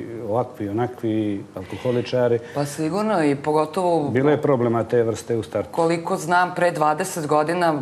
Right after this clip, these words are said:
Speaker 2: drugačije je izgledala ova sredina, mislim, mnogo.
Speaker 1: Znači, mi
Speaker 2: I
Speaker 1: smo
Speaker 2: vi
Speaker 1: potpuno
Speaker 2: ste
Speaker 1: drugačije izgledali.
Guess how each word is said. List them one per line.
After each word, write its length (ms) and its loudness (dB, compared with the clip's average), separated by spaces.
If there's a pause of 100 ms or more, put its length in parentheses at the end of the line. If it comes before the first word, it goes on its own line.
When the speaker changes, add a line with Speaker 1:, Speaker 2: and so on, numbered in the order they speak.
(100)
Speaker 2:
drugačije 640 2
je 60 4
izgledala 440 4
ova 160 2
sredina, 500 0
mislim, 280 2
mnogo. 300 4
Speaker 1:
Znači, 180 2
mi 60 6
Speaker 2:
I 100 6
Speaker 1:
smo 140 4
Speaker 2:
vi 60 4
Speaker 1:
potpuno 280 4
Speaker 2:
ste 100 6
Speaker 1:
drugačije 520 6
izgledali. 380 6